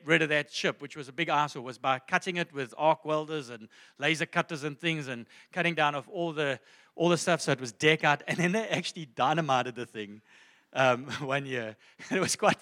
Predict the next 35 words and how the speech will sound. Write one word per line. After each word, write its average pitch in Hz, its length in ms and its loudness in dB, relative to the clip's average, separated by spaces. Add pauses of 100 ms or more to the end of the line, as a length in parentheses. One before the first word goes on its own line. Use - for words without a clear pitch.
funny. 139 260 -2
I 131 80 -4
think 151 140 -10
they 151 60 -4
were 131 120 -6
crazy. 147 520 2
I 117 40 -6
don't 143 100 -10
know 170 60 -4
if 151 40 -18
they 156 80 0
put 139 180 -6
too 160 100 -6
much 147 160 -4
dynamite, 135 360 0
but 131 100 -6
I 135 60 -4
think 156 120 -8
there 160 80 -2
was 139 100 0
shrapnel 151 600 -2 (420)
in 139 100 -8
the 131 80 -4
K 143 240 2
F 123 80 0
C 120 440 -10
roof 143 280 0
or 127 60 -10
something 123 280 -6
like 110 180 -6
that. 110 220 -2 (580)
<laughs> 180 360 8
That 254 260 8
is 220 120 0
crazy. 160 560 6